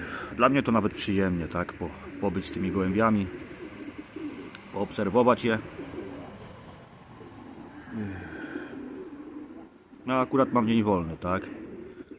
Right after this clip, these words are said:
Dobrze, że byłem w sobotę w pracy. Chociaż nie wierzyłem, że pójdę.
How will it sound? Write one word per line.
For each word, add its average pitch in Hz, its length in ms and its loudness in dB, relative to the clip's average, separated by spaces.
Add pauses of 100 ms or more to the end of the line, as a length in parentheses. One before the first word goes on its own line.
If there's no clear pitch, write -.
(120)
Dobrze, 95 300 0
że 92 120 2
byłem 98 240 2 (280)
w - 40 -8
sobotę 98 440 -2
w - 60 -12
pracy. 110 440 4 (1600)
Chociaż 101 300 -4
nie 95 100 2
wierzyłem, 98 400 4
że 98 100 0
pójdę. 107 400 4